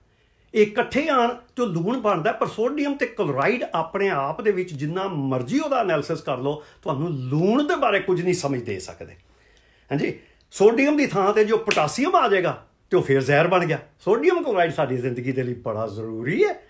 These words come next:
ਤੇ ਪੋਟਾਸੀਅਮ ਕਲੋਰਾਈਡ ਸਾਨੂੰ ਮਾਰ ਸਕਦਾ। ਇਹਨਾਂ ਨੂੰ ਕਹਿੰਦੇ ਨੇ ਐਮਰਜੈਂਟ ਪ੍ਰੋਪਰਟੀ। ਹੁਣ ਇਹਨਾਂ ਪ੍ਰੋਪਰਟੀਜ਼ ਨੂੰ ਐਕਸਪਲੇਨ ਕਰਨ ਲਈ ਜਾਂ ਸਮਝਣ ਲਈ ਸਾਨੂੰ ਕਿਸੇ ਹੋਰ ਸੁਪਰਨੈਚੁਰਲ, ਅਹ, ਕਾਨਸੈਪਟ ਦੀ ਜ਼ਰੂਰਤ ਨਹੀਂ ਪਈ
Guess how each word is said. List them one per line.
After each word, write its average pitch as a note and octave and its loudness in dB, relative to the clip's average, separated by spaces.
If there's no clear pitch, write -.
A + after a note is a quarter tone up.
ਤੇ - -4
ਪੋਟਾਸੀਅਮ A3+ 2
ਕਲੋਰਾਈਡ F3+ 2
ਸਾਨੂੰ B2+ -2
ਮਾਰ A2 -6
ਸਕਦਾ। C3+ -8
ਇਹਨਾਂ F#3+ 2
ਨੂੰ E3 -4
ਕਹਿੰਦੇ B2 -8
ਨੇ - -10
ਐਮਰਜੈਂਟ A#2 -8
ਪ੍ਰੋਪਰਟੀ। - -12
ਹੁਣ A3 2
ਇਹਨਾਂ D4+ -2
ਪ੍ਰੋਪਰਟੀਜ਼ G3 -4
ਨੂੰ D3+ -2
ਐਕਸਪਲੇਨ D3+ -2
ਕਰਨ B2 -2
ਲਈ A2+ -4
ਜਾਂ A2+ -4
ਸਮਝਣ F#3+ -6
ਲਈ A#2+ -6
ਸਾਨੂੰ C3 -6
ਕਿਸੇ G#3 -4
ਹੋਰ D#3+ 2
ਸੁਪਰਨੈਚੁਰਲ, G#3+ -4
ਅਹ, E3 6
ਕਾਨਸੈਪਟ D3+ -2
ਦੀ D#3 -2
ਜ਼ਰੂਰਤ C#3 -2
ਨਹੀਂ G#3 0
ਪਈ F3+ 0